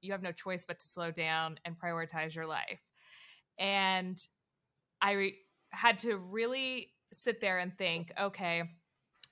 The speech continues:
what does God want me to do in my life? And what do I want the next ten years to look like career-wise? And what do I really enjoy about sports broadcasting?"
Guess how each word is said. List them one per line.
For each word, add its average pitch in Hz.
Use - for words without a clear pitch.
what 214
does 285
God 208
want 190
me 196
to 190
do 185
in 170
my 170
life? 165
And 185
what 196
do 226
I 208
want 196
the 196
next 180
ten 185
years 170
to 185
look 170
like 175
career-wise? 107
And 185
what 226
do 247
I 208
really 190
enjoy 175
about 165
sports 170
broadcasting?" 160